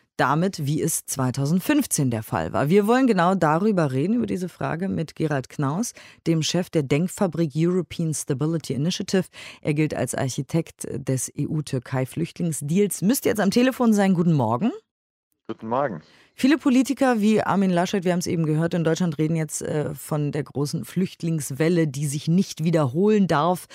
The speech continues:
Speaker 1: Also sie ziehen Parallelen zum Jahr zweitausendfünfzehn. Teilen Sie diese Einschätzung?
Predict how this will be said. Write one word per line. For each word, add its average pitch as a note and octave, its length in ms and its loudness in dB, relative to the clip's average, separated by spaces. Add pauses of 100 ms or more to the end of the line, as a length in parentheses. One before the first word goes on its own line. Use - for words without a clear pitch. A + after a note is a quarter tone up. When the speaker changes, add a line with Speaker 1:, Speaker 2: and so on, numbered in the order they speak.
(220)
Speaker 1:
Also E3 260 4
sie D3+ 220 4
ziehen G#3 240 2
Parallelen D3+ 560 2
zum D#3+ 200 -2
Jahr D3 140 0
zweitausendfünfzehn. D#3 960 0 (300)
Teilen E3+ 400 4
Sie A#3 160 4
diese A3 260 4
Einschätzung? A#3 640 0